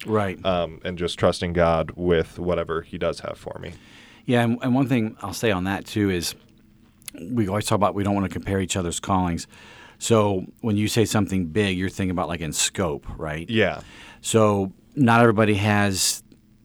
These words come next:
Speaker 1: God doesn't have a big scope for them,
Speaker 2: Sure.
Speaker 1: but everybody's calling is vital.
Speaker 2: Yes.
Speaker 1: Uh,
Speaker 2: Yes.
Speaker 1: and so, and I know that, I know that you, you think that.
Speaker 2: Mm-hmm.
Speaker 1: Uh, so just a reminder that, that if you're listening and, and you're not for sure what God has for you, or like, "Oh, I don't have this big thing,"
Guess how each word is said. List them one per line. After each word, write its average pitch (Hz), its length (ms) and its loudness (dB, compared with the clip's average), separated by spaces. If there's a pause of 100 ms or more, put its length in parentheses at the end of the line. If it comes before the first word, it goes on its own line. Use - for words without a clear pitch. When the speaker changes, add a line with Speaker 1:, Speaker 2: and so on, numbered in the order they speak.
(240)
Speaker 1:
God 101 220 2 (140)
doesn't 92 200 -2
have 92 160 -4
a 90 40 -4
big 85 240 -2
scope - 320 -2
for 110 120 -2
them, 110 240 2
Speaker 2:
Sure. 76 160 -4 (260)
Speaker 1:
but 104 200 0
everybody's 104 420 0
calling 98 320 -2
is 82 180 -6
vital. 80 560 -4
Speaker 2:
Yes. 85 440 -6
Speaker 1:
Uh, 87 460 -2
Speaker 2:
Yes. 76 100 -8
Speaker 1:
and 101 100 -6
so, 95 440 -2
and 104 80 -2
I 98 60 -2
know 101 140 -2
that, 76 100 -2
I - 20 -6
know 95 120 -2
that 82 80 -4
you, 80 120 -6
you 82 160 -10
think 90 200 -4
that. 76 200 -6
Speaker 2:
Mm-hmm. 90 260 -14
Speaker 1:
Uh, 92 280 0
so 104 140 -4
just 101 280 -2
a 104 40 4
reminder 98 520 2
that, 90 340 -2
that 92 380 -4
if 85 160 -8
you're 98 240 0
listening 95 640 0
and, 87 160 -6
and 85 560 -4
you're 98 120 -2
not 82 100 -4
for - 60 -10
sure 104 140 -2
what 85 120 -2
God 87 160 -2
has 90 200 -4
for 98 120 -4
you, 90 180 0
or 85 40 -2
like, 80 120 -6
"Oh, 95 80 0
I 101 60 2
don't 95 80 -2
have 92 100 -2
this 82 100 -6
big 90 220 -6
thing," 95 200 -4